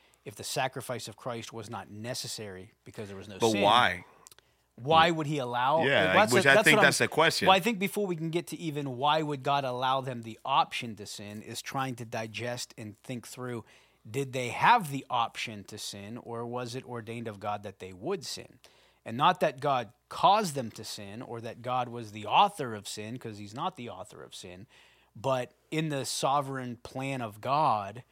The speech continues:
Speaker 1: um, was it ordained that, that this would take place and that this would happen? So I, I really can't answer that question of why did God give them the option to sin,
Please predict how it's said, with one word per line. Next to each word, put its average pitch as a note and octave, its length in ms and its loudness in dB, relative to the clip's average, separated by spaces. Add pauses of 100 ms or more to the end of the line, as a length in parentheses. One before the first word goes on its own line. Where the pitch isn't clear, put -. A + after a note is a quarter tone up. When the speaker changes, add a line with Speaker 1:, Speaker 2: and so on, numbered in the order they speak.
(500)
Speaker 1:
um, A2 400 -4
was A#2+ 440 -6
it B2+ 120 -8
ordained A2+ 680 -10
that, G#2+ 200 -8 (200)
that G#2 180 -8 (120)
this A2 260 -8
would A#2+ 240 -10
take A#2 220 -12
place B2+ 280 -10
and A2 80 -12
that G#2 100 -14
this G2 140 -16
would F#2+ 120 -14
happen? A#2+ 320 -6
So C3 240 -6 (340)
I, E3 220 8 (100)
I D#3+ 120 8
really F3 360 2
can't C3 320 -6
answer C3+ 300 -6
that G#2+ 160 -8
question C3+ 420 -4
of G#2 140 -10
why A#2 360 -2
did A2+ 260 -10
God A2 340 -4
give A2 180 -10
them A2 200 -10
the G#2 140 -10
option G#2+ 380 -10
to F2+ 140 -16
sin, B2+ 460 -6